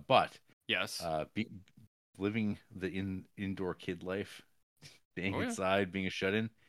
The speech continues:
Speaker 1: it's pretty great.
Speaker 2: I've always, I've always been on board with that.
Speaker 1: Yeah.
Speaker 2: Always, always, always.
Speaker 1: Don't need that outside world.
Speaker 2: Nah, not really.
Speaker 1: No.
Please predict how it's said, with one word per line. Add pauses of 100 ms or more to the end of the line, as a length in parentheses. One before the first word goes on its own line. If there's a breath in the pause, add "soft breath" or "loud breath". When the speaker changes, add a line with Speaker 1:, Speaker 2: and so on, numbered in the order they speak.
(100)
Speaker 1:
it's
pretty
great. (540)
Speaker 2:
I've
always,
I've
always
been
on
board
with
that. (380)
Speaker 1:
Yeah.
Speaker 2:
Always,
always,
always. (280)
Speaker 1:
Don't
need
that
outside
world. (680 loud breath)
Speaker 2:
Nah,
not (140)
really. (680 soft breath)
Speaker 1:
No.